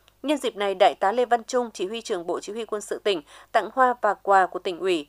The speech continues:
và Bộ Chỉ huy Quân sự tỉnh cho bản Nà Háng và năm hộ tiêu biểu vươn lên thoát nghèo năm hai nghìn không trăm mười chín. Sở Xây dựng và huyện Mù Cang Chải cũng tặng quà, động viên các hộ nghèo trong bản Nà Háng, xã Mồ Dề, cam kết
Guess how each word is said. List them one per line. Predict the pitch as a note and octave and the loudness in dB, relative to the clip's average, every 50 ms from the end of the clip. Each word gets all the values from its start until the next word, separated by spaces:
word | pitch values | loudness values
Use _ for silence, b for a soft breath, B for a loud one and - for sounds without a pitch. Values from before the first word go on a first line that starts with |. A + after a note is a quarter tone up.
| _ _ _ - | _ _ _ 2
và | G3+ F#3 | 2 2
Bộ | F3 F3+ F#3+ F3+ - | 2 0 -2 -2 -2
Chỉ | - - F#3+ | -2 -8 -8
huy | G#3 A#3 | -8 -8
Quân | - A3+ A3 | -8 -8 -8
sự | - - - - | -6 -6 -6 -4
tỉnh | - G3+ F3+ D3+ b b b b b b _ | -2 -4 -4 -4 b b b b b b _
cho | - B3+ | 0 2
bản | A#3 - G#3 F3+ D#3 D#3 F3 | 4 4 2 2 0 -4 -2
Nà | F3+ E3+ D3+ | -2 -2 -2
Háng | - - F3+ E3+ F3+ A#3+ F4 b b b b b b b | -2 -2 -2 -2 -2 -2 -8 b b b b b b b
và | - G#3 A3 G3 | 4 4 4 4
năm | F#3+ G#3+ A#3 A3+ G#3 - | 4 0 -2 -2 -2 -2
hộ | A3 G3+ - | -4 -4 -4
tiêu | - - C4 B3 | -4 -6 -8 -6
biểu | G#3 G#3 F#3 D#3+ D3 - | -2 -2 -2 -2 -2 -4
vươn | - G#3+ G#3+ | -6 -6 -6
lên | G3+ F#3+ | -6 -8
thoát | - C#4+ C#4+ A#3 | -10 -12 -10 -8
nghèo | G#3+ F#3+ F3+ E3+ D#3 B B B B - | -2 2 2 2 0 B B B B -6
năm | A#3+ A#3+ | -6 -6
hai | A#3 A3+ | -6 -8
nghìn | G#3+ G3+ F3+ D#3+ | -8 -6 -8 -8
không | - - G3 | -6 -10 -10
trăm | - - F#3+ | -10 -8 -10
mười | F#3 E3 D#3 | -10 -10 -10
chín. | - - F3 E3+ A3 D4 - _ _ _ _ b b b b b b b b | -8 -8 -8 -8 -8 -10 -16 _ _ _ _ b b b b b b b b
Sở | - - B3 A3 | 0 2 2 2
Xây | - D4 D4 B3+ | 2 -2 -2 0
dựng | A3+ A#3 F#3 G#2 - F3+ | 0 0 0 0 -6 4
và | F#3+ G#3 F#3+ F3+ F3 | 6 6 6 6 0
huyện | G3 A3 F#3+ - - G3+ | 0 -2 -2 -2 -2 -6
Mù | F#3+ | -6
Cang | F3 - B3 A#3 | -4 -4 -6 -6
Chải | - - A3 F#3 E3+ | -2 0 0 0 0
cũng | - - F3 - - | -2 -4 -6 -2 -2
tặng | - F#3 A#2+ - | -2 -4 -4 -2
quà, | - G3+ F#3 E3+ | 0 0 0 2
động | E3+ F3+ B2+ F3 - | 0 -4 -6 -6 -8
viên | - A3 G#3 G3+ | -8 -8 -6 -6
các | - C4+ C#4+ | -8 -6 -6
hộ | B3+ E3 | -6 -6
nghèo | A2+ F#3 F#3+ F3 | -6 -4 -4 -4
trong | E3 - - G#3+ G3+ G3 | -4 -4 -6 -8 -2 0
bản | F#3+ E3+ D3+ D#3+ | -2 -2 -2 -2
Nà | F3 E3+ D#3 | -4 -4 -4
Háng, | - - F3 E3+ F#3+ C#4 B B B B B | -2 -2 -4 -2 -2 -4 B B B B B
xã | - - G3 | 0 0 0
Mồ | B3 A#3 G3+ E3+ | 0 0 -4 -6
Dề, | D#3+ - G3 F#3 E3+ D#3+ b b b b b b b | -2 0 0 0 0 -2 b b b b b b b
cam | B3 B3+ B3 A#3 | 0 0 0 -2
kết | - - C#4 D#4+ | -2 -2 -2 -2